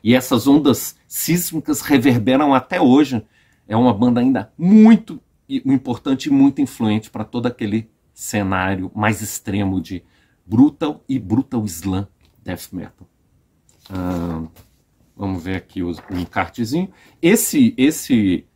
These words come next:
debut do Devourment, Molesting the Decapitated, já teve várias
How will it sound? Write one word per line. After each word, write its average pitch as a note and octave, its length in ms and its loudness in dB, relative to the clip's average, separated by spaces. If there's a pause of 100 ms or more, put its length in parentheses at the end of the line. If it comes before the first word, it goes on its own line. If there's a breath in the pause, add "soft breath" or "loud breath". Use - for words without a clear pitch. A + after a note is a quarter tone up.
(200)
debut G2 520 2
do F#2 100 -4
Devourment, F#2 800 0 (1600)
Molesting A2 500 2
the G#2+ 100 -2
Decapitated, C#3+ 640 -4
já E3+ 100 2
teve F#3 240 -2
várias G3+ 760 2